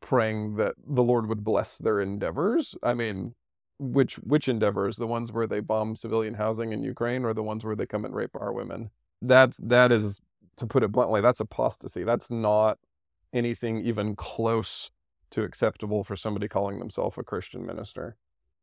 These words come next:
So, yeah. Again, I would hope that whoever this person is that you're talking about would actually have spoken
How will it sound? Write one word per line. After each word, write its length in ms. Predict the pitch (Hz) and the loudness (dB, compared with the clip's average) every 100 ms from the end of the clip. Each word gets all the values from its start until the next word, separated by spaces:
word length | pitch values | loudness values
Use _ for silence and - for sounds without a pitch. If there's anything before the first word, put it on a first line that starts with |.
| _ - | _ -4
So, 480 | 120 92 92 - - _ _ | 2 2 2 -2 -12 _ _
yeah. 280 | 113 95 - | -4 -2 -2
Again, 300 | 120 123 156 | 0 4 6
I 120 | 160 139 | 8 8
would 140 | 127 | 8
hope 200 | 131 113 | 6 4
that 220 | - 104 110 | 2 0 0
whoever 260 | 113 104 | -2 -2
this 160 | 101 98 | -4 -4
person 340 | 113 104 104 | -6 -6 -8
is 120 | 101 | -10
that 100 | 95 | -8
you're 80 | 101 | -4
talking 320 | 110 117 107 | 0 0 0
about 340 | 104 107 101 - | -4 -2 -2 -4
would 320 | 113 107 104 | -6 -4 -2
actually 400 | 101 107 - 104 | -2 -4 -6 -6
have 160 | 98 - | -6 -8
spoken 580 | - 101 104 92 101 | -6 -6 -6 -10 -10